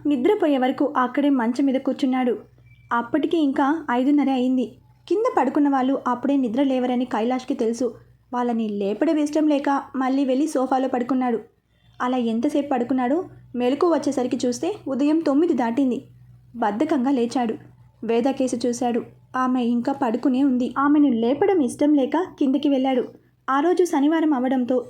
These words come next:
చందనకి ఆఫీస్ లేదు. అందుకే తను కూడా ఇంకా ఇంట్లోనే ఉంది. కైలాష్ని చూడగానే విష్ చేసింది. "గుడ్ మార్నింగ్ అన్నయ్య." "గుడ్ మార్నింగ్." ఇంతలో, "ఎలా ఉందిరా అమ్మాయికి?" అని అడిగింది రాధ.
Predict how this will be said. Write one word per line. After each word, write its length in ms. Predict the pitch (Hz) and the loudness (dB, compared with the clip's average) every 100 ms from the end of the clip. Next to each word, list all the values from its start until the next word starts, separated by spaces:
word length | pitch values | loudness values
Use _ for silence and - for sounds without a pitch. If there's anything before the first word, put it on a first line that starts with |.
| - | -4
చందనకి 520 | 262 269 269 269 240 | -2 2 0 0 -2
ఆఫీస్ 360 | 240 247 269 - | -2 -2 -4 -2
లేదు. 200 | 240 226 - - | -2 -2 -8 -8
అందుకే 360 | 247 247 277 254 | -4 -2 -2 -2
తను 480 | - _ 262 240 254 | -4 _ -4 -2 0
కూడా 200 | 285 285 | 2 2
ఇంకా 280 | 277 277 | 2 0
ఇంట్లోనే 460 | 277 247 247 269 262 | 0 0 0 0 0
ఉంది. 200 | 262 254 - _ _ _ _ | 0 -2 -4 _ _ _ _
కైలాష్ని 520 | 262 262 302 320 294 277 | 0 2 2 0 -2 0
చూడగానే 460 | 262 311 285 240 277 | 0 0 0 0 0
విష్ 260 | 240 240 262 | 0 -2 -2
చేసింది. 400 | 262 254 220 - _ - 262 | -2 -2 -2 -8 _ -8 -2
"గుడ్ 120 | 339 | 2
మార్నింగ్ 360 | 359 403 427 403 | 2 2 2 0
అన్నయ్య." 320 | 339 330 311 294 294 302 294 311 269 | 2 2 2 2 2 0 -6 -6 -2
"గుడ్ 140 | 277 | 0
మార్నింగ్." 480 | 269 277 277 277 277 - _ _ _ - | 2 2 2 0 -2 -6 _ _ _ -8
ఇంతలో, 440 | 240 233 277 311 - - _ _ 247 | -4 0 2 0 -2 -12 _ _ -4
"ఎలా 280 | 240 254 339 | 0 2 4
ఉందిరా 300 | 339 330 302 | 4 4 4
అమ్మాయికి?" 680 | 269 311 320 311 311 370 359 - 285 | 4 2 2 0 0 0 -4 -8 -2
అని 120 | 294 | 0
అడిగింది 280 | 277 277 320 | 2 2 0
రాధ. 300 | 233 240 | 0 -2